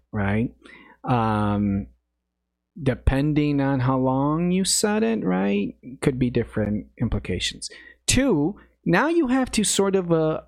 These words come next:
agree on what a separation would look like before the separation takes place. So knowing that the contract is going to terminate in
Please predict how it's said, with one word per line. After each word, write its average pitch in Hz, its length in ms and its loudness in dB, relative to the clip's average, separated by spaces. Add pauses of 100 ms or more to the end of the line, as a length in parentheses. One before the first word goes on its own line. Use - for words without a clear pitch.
agree 139 760 2
on 131 240 2
what 147 180 2
a 139 60 0
separation 143 720 0
would 120 160 0
look 156 320 -2
like 107 540 -2 (680)
before 147 400 2
the 147 120 0
separation 110 640 0
takes - 340 -6
place. - 460 -4 (360)
So 127 720 2 (340)
knowing 165 580 2
that 139 240 0
the 131 80 2
contract 151 560 0
is 120 160 0
going 131 300 2
to 120 140 0
terminate 120 880 0 (200)
in 120 520 0